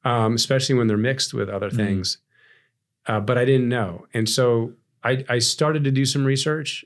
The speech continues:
Speaker 1: obviously. And, and the more I read, I realized that these were actually medicines that were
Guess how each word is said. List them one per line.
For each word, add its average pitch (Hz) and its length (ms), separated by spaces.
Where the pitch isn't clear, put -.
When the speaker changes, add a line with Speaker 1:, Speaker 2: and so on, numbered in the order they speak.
Speaker 1:
obviously. 127 520
And, 110 220
and 113 140
the 110 60
more 110 200
I 110 80
read, 110 340
I 101 40
realized 101 560
that 92 240
these 117 180
were 123 80
actually 110 260
medicines 123 600
that 107 220
were 101 360